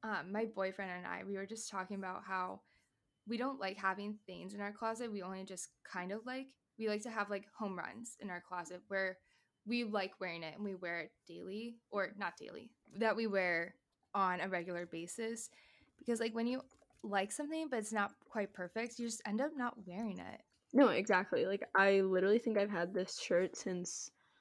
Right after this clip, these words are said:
Speaker 2: early high school, maybe even middle school, and I don't really wear it that often. I think I've definitely gotten use out of it, but it's, like, it's a very okay shirt.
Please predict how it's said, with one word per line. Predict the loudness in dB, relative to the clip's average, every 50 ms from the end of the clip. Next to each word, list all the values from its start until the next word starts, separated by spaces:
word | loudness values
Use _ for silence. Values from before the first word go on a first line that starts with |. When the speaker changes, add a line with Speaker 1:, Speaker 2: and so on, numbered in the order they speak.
| _ _ _ _ _ _
Speaker 2:
early | 6 8 10 10 10 8
high | 8 6 4 0 0
school, | 0 0 4 6 6 6 6
maybe | 6 4 0 -2 -2 -2
even | -2 0 2 2
middle | 2 2 2 2
school, | 0 -2 0 2 4 4 4 4
and | 2 0 -2 -2 -2 -2 -4 -6 -6 -2 2
I | 4
don't | 6 8
really | 8 8 8
wear | 8 6 6
it | 4 4 2
that | -2 -6 -8
often. | -10 -10 -8 -6 -6 -4 -4 -4 -4 -6 -8 _ _ _ _ -2
I | 0
think | 2 2 2 0
I've | 0 2 2
definitely | 2 4 4 4 4
gotten | 4 2 2 -2 -4
use | -2 0 0 0 0 -2
out | -6 -8 -8
of | -8
it, | -6 -6 -8 -8 -10
but | -10 -10 -10
it's, | -10 -12 -10 -10
like, | -8 -8 -8 -10 -10 -14 -20 _ _ -2
it's | -2 0 2
a | 2
very | 4 4 4 4 4
okay | 2 -2 -2 -4 -8 -8
shirt. | -6 -6 -8 -8 -10